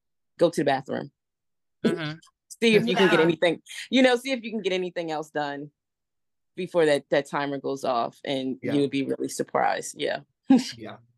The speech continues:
Speaker 4: absolutely.
Speaker 3: In an escape room, I feel like I need two minutes just to, like, get my bearings.
Speaker 4: Do you,
Speaker 2: Yeah,
Speaker 4: do
Speaker 2: I
Speaker 4: you
Speaker 2: mean,
Speaker 4: want
Speaker 2: that's,
Speaker 1: Yes.
Speaker 2: that's what that is. Like,
Speaker 3: Right?
Speaker 2: that's a kitchen that we are unfamiliar with.
Speaker 3: Yeah.
Speaker 4: Yeah.
Speaker 2: Hot lights, there are random cameras everywhere, like,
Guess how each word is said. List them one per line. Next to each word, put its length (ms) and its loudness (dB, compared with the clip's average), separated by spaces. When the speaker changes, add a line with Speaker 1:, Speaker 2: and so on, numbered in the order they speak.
Speaker 4:
absolutely. 800 -10
Speaker 3:
In 120 -2
an 180 -2
escape 500 -8
room, 380 -4
I 160 -4
feel 240 -2
like 140 -4
I 120 -4
need 280 -10
two 180 -6
minutes 420 -6
just 220 -12
to, 60 -8
like, 180 -8
get 200 -10
my 120 -10
bearings. 680 -12
Speaker 4:
Do 100 -10
you, 100 -2
Speaker 2:
Yeah, 220 6
Speaker 4:
do 60 4
Speaker 2:
I 20 4
Speaker 4:
you 40 2
Speaker 2:
mean, 220 4
Speaker 4:
want 120 6
Speaker 2:
that's, 120 6
Speaker 1:
Yes. 100 6
Speaker 2:
that's 260 -6
what 140 -4
that 180 6
is. 240 4
Like, 120 2
Speaker 3:
Right? 120 -6
Speaker 2:
that's 160 -4
a 100 -4
kitchen 380 -2
that 160 0
we 160 -8
are 240 -2
unfamiliar 760 -4
with. 280 -6
Speaker 3:
Yeah. 460 -8
Speaker 4:
Yeah. 280 -2
Speaker 2:
Hot 140 2
lights, 440 -2
there 180 2
are 80 -2
random 380 -2
cameras 500 -6
everywhere, 600 -2
like, 460 0